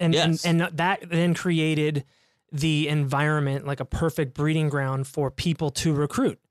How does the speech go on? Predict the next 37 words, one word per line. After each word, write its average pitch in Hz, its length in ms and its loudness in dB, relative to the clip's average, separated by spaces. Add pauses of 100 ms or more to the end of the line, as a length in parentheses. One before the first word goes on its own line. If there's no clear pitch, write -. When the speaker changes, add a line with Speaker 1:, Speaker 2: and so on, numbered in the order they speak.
(180)
Speaker 2:
Yes. 156 300 -2
Speaker 1:
You 160 100 2
know, 147 120 2
he, 160 380 2 (220)
um, 147 520 0 (260)
they 156 200 2
ran 180 200 2
a 208 40 2
bookstore 170 720 0 (220)
and 151 120 0
a 139 40 -2
printing 175 280 0
press 147 240 -2
on 143 100 0
Flatbush 143 520 -2
Avenue, 131 420 -2 (600)
um, 127 500 -2
in 147 140 0
Brooklyn. 127 400 -4 (840)
And 143 440 0
he 151 120 -4
wrote 143 180 -2
a 120 40 -6
bunch 135 220 -2
of 147 80 -4
fucking 139 260 -4
pamphlets, 131 580 -4
just - 320 -4
taking, 160 400 -2
picking 175 320 0
and 160 80 2
choosing 156 380 0
from 147 160 -2
all 143 100 -2
sorts 147 300 -2
of 143 60 0
different, 139 380 -2